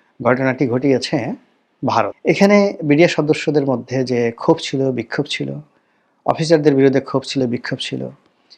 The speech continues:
এবং তারাও যে বিডিআর যে মূলত বিএসএফ এর মতো একটি প্রতিষ্ঠান হতে চাচ্ছিল দীর্ঘদিন ধরে, কোনো অবস্থাতে বিডিআর এর till today, এখন পর্যন্ত বিএসএফ এর মতো, মানে বিজিবির মধ্যে, আহ, সেনাবাহিনী থেকে ডেপুটেশনে কর্মকর্তারা এসে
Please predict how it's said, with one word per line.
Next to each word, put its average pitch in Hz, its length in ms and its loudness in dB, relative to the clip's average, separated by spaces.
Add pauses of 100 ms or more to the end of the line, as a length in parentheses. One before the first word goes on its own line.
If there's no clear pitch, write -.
(160)
এবং 156 200 4
তারাও 160 380 4
যে 175 320 2
বিডিআর 135 600 2 (600)
যে 123 500 -6 (100)
মূলত 127 260 -4
বিএসএফ 151 460 2
এর 190 100 4
মতো 139 160 0
একটি 123 180 -4
প্রতিষ্ঠান 131 460 -4
হতে 113 200 -8
চাচ্ছিল 107 460 -4
দীর্ঘদিন 139 440 0
ধরে, - 200 -16 (440)
কোনো 175 160 6
অবস্থাতে 180 440 4
বিডিআর 120 340 0
এর 123 160 -2
till 165 200 0
today, 113 180 -4
এখন - 240 -2
পর্যন্ত 127 320 0
বিএসএফ 117 380 -4
এর 113 80 -6
মতো, 113 200 -4 (260)
মানে 131 120 2
বিজিবির 127 380 2
মধ্যে, 107 280 -6
আহ, - 840 -4
সেনাবাহিনী 202 480 4
থেকে 143 380 0
ডেপুটেশনে 143 720 -2
কর্মকর্তারা 131 640 0
এসে 120 300 -4